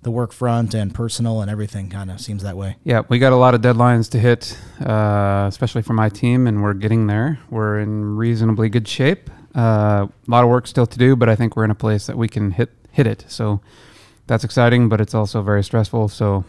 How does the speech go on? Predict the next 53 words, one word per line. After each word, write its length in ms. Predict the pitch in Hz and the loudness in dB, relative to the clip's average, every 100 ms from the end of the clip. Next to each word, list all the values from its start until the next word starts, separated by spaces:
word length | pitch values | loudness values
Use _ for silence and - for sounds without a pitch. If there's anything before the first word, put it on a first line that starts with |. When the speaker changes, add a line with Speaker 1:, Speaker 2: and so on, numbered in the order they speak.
| - | -4
Speaker 2:
have 140 | 123 | 0
not 180 | 123 131 | 4 6
had 120 | 123 | 6
a 60 | 123 | 4
lot 180 | 117 113 | 4 2
of 40 | |
time 400 | - 123 120 120 117 | 2 2 4 4 2
to 400 | 120 107 104 98 _ _ _ _ _ _ | 0 2 2 -2 _ _ _ _ _ _
go 100 | 135 | 2
over 140 | 151 | 4
the 100 | 120 | 2
show 160 | - 151 | 2 2
notes, 280 | 165 156 - | 2 0 -2
as 140 | 113 | 0
you've 260 | 117 107 104 | 2 2 0
written 220 | 113 113 | 0 0
here, 180 | 104 113 | 0 0
which 180 | 113 - | -2 2
you 100 | 147 | 2
did 140 | 175 | 4
a 60 | 120 | 2
great 240 | 123 123 | 2 2
job. 300 | 117 127 104 92 - | 4 2 2 -4 -4
This 160 | 143 135 | -2 0
is 300 | 117 98 - | -2 -4 -10
very 440 | 120 123 127 123 | -2 4 4 6
abnormal 640 | 117 110 110 120 113 95 | 4 4 4 4 4 2
for 140 | - 104 | 0 -4
the 80 | |
Coffee 280 | 101 117 110 | 2 2 2
Codecast 540 | - 113 - 107 127 - | 2 0 2 -4 -6 -10
here. 180 | 127 - _ | -12 -12 _
Speaker 1:
Usually 300 | 151 135 156 | 0 4 4
it's 140 | 131 | 2
vice 260 | 123 135 135 | 0 0 2
versa, 320 | 120 127 117 | 0 -2 -2
right? 240 | 110 127 127 | -2 -2 -2
Kind 120 | 127 | -6
of 40 | |
a 60 | 113 | -4
deal. 260 | 110 123 120 | -4 -4 -4
Speaker 2:
Yeah, 180 | 127 156 | 2 2
exactly. 500 | 131 143 214 110 95 - | 4 4 2 0 -6 -6
Speaker 1:
I 60 | |
know. 100 | 117 | -6
Speaker 2:
So 240 | 113 107 101 - - - | -2 0 -2 -6 -20 -8
this 160 | 190 | 0
is 140 | 170 131 | 2 4
a, 340 | 127 113 107 - 127 | 6 6 4 0 0
a 60 | |
Mike 300 | 117 131 139 | 4 4 2
show, 520 | - - 143 113 151 - _ - - - - - - | -2 0 2 4 2 -4 _ -20 -20 -20 -20 -20 -2
uh, 520 | 113 107 104 101 98 | 2 4 6 6 4